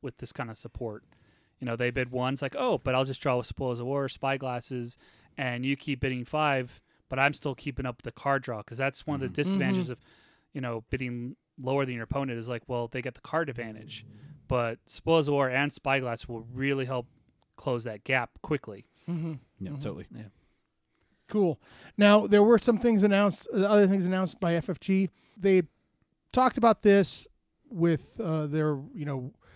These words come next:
Speaker 3: repurposing and rebranding of the open organized play stuff. And so here are the kits. The kits were just announced,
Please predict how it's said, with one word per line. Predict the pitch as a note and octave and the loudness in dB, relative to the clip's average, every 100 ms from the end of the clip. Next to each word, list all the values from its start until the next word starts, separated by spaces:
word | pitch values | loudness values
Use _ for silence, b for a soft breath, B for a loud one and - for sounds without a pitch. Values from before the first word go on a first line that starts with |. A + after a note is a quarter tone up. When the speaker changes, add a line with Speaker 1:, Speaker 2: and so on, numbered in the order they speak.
| b b b b b | b b b b b
Speaker 3:
repurposing | E3+ G3+ G3+ F#3 F#3 - F3+ F3 D#3+ | 2 6 6 6 4 4 2 4 0
and | D3 | 2
rebranding | E3+ E3 E3+ F3+ F3 D#3+ D3+ | 2 4 4 6 4 2 -2
of | C3+ | -2
the | D3 C#3+ C#3 - | -2 -2 -2 -2
open | F#3 E3+ E3 | 0 0 -2
organized | - F#3 F3+ F3 D3 - | 2 4 4 2 2 2
play | F3+ | 2
stuff. | E3+ D3+ C#3 D#3+ | 2 0 -2 -4
And | D3+ | 2
so | F3 D#3 D#3+ | 4 4 4
here | G#3 G#3+ G#3+ | 6 8 10
are | |
the | F3+ | 8
kits. | - F#3+ F3+ - | 4 0 0 -4
The | |
kits | - F#3+ - | 0 0 2
were | D#3+ | -2
just | D#3+ - | -2 -2
announced, | E3+ E3 E3 - | 0 0 0 -4